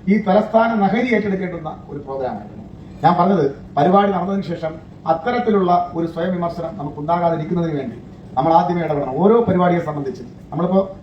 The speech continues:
ഒട്ടനവധി പരി-, പ്രോഗ്രാംസ് ഇങ്ങനെ ആലോചിക്കുന്നുണ്ട്. ഓരോ പരിപാടിയെ സംബന്ധിച്ച് അതിന്റെ പങ്കാളിത്തം, അതിൽ ലീഡർഷിപ്പ് വഹിക്കേണ്ടത് ആരൊക്കെ, അതിന്റെ സദസ് ആരൊക്കെ ആയിരിക്കണം,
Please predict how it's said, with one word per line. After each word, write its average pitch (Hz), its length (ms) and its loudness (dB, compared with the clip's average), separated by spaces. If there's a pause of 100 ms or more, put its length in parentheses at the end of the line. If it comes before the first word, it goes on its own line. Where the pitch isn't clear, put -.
(180)
ഒട്ടനവധി 190 400 4
പരി-, 180 200 -4
പ്രോഗ്രാംസ് 175 340 0
ഇങ്ങനെ 160 180 -2
ആലോചിക്കുന്നുണ്ട്. 143 420 0
ഓരോ 190 220 2
പരിപാടിയെ 160 360 0
സംബന്ധിച്ച് - 420 -10 (360)
അതിന്റെ 156 220 0
പങ്കാളിത്തം, 170 680 2 (440)
അതിൽ 175 400 0 (120)
ലീഡർഷിപ്പ് 165 400 -4
വഹിക്കേണ്ടത് 165 360 -2
ആരൊക്കെ, 170 400 0 (300)
അതിന്റെ 160 220 0
സദസ് 165 320 2
ആരൊക്കെ 165 260 2
ആയിരിക്കണം, 160 580 -2